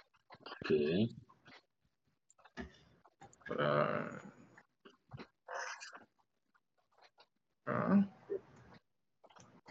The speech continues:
Speaker 2: Agora eu tô enxergando. E então eu observo, né?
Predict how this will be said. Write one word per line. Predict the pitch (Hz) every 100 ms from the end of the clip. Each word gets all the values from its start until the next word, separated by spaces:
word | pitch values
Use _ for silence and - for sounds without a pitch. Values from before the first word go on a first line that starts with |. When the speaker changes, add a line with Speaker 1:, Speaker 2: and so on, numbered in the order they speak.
| - - - - - - _ -
Speaker 2:
Agora | 143 139 156
eu |
tô | 156 151
enxergando. | 143 - 143 131 139 180 196 - - 381 - - - - _ - - - - - - _ _ - _ _ _ - _ _ _ - - - _ _ _ _ - - - - - -
E | 151 160 196 233 - - - - - - - -
então | - 143 170 185 -
eu | 156 165 180 202 - - - - -
observo, | 170 170 - 175 220 220
né? | 208 254